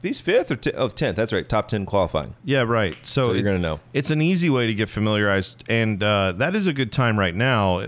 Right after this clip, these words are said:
Speaker 2: to drop off and talk about. If you go to a race, there's a thing called a scanner.
Speaker 1: Mm.
Speaker 2: You can rent 'em at the track. You can actually listen to the radio communications for any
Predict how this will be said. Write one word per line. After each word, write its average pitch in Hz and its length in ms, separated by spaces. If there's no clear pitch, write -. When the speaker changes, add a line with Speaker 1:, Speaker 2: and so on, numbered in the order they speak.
Speaker 2:
to 120 120
drop 98 360
off 92 220
and 95 80
talk 92 240
about. 82 380
If - 60
you 85 60
go 139 120
to 180 60
a 180 80
race, 107 540
there's 95 160
a 92 40
thing 147 220
called 127 220
a 95 60
scanner. 92 640
Speaker 1:
Mm. 82 360
Speaker 2:
You 123 140
can 110 160
rent 107 200
'em 139 100
at 127 100
the 151 60
track. 101 560
You 131 120
can 147 160
actually 123 340
listen 113 400
to 113 280
the 95 140
radio 123 400
communications 117 840
for 98 360
any 139 480